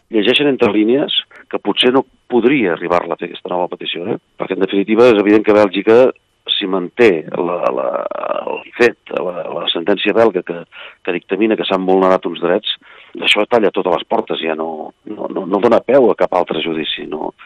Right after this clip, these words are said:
no es pot tornar a jutjar una cosa ja jutjada amb sentència ferma. Per tant, els més agosarats, jo, jo no diré si tenen raó o no, però encara arriben més lluny, amb tot plegat dient que potser no es podrà ni fer una nova petició d'extradició. Cal veure, cal, cal veure els propers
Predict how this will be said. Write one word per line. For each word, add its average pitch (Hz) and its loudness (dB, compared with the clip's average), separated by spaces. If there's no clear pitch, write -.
no 120 2
es - -12
pot - 2
tornar 87 -2
a 85 -8
jutjar 87 -2
una 92 -4
cosa 95 -2
ja 95 0
jutjada 107 4
amb 95 -6
sentència 104 -2
ferma. 71 -2
Per - 0
tant, 120 4
els 92 -6
més 107 4
agosarats, 107 4
jo, 87 -8
jo 95 2
no 95 0
diré 87 -2
si 80 -6
tenen 90 -6
raó 87 -2
o - -4
no, 87 -4
però 92 0
encara 104 2
arriben 101 -2
més 95 -4
lluny, 78 -10
amb - -14
tot - -10
plegat 92 0
dient 104 -2
que 104 -8
potser 147 0
no 139 2
es - -6
podrà 98 2
ni 110 0
fer 113 4
una 78 0
nova 76 0
petició - -12
d'extradició. 78 -8
Cal 127 4
veure, 107 4
cal, 85 -4
cal 92 -4
veure 92 2
els - -16
propers 92 -2